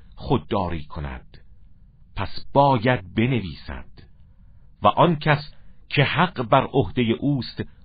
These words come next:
باید املا کند و از خدا که پروردگار اوست بپرهیزد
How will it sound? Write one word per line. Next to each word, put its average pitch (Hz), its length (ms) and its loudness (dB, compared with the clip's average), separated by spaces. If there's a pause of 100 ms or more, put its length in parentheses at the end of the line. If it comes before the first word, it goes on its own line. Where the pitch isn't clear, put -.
باید 127 520 6
املا 120 520 2
کند 69 520 -10 (680)
و 92 40 -2
از 82 220 -4
خدا 120 560 8
که 139 100 -2
پروردگار 110 1080 2
اوست 104 480 -6 (280)
بپرهیزد 92 920 -2